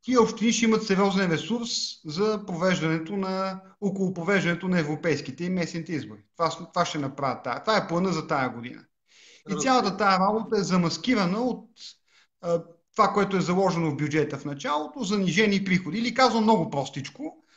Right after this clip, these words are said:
Speaker 1: това е все едно, едно семейство да очаква през годината да има примерно пет хиляди лева доходи.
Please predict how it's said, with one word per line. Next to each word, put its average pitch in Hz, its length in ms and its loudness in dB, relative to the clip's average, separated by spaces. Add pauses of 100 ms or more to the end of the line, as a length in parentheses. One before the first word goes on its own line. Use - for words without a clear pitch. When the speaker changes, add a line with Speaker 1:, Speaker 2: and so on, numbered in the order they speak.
(180)
Speaker 1:
това 240 200 2
е 214 40 2
все 233 200 2
едно, 214 300 2
едно 196 220 2
семейство 151 580 0
да 202 80 0
очаква 214 500 2
през 185 160 0
годината 185 560 0
да 196 120 -6
има 220 260 0
примерно 220 300 -2
пет 208 180 4
хиляди 156 340 -2
лева 147 240 0
доходи. 135 400 -4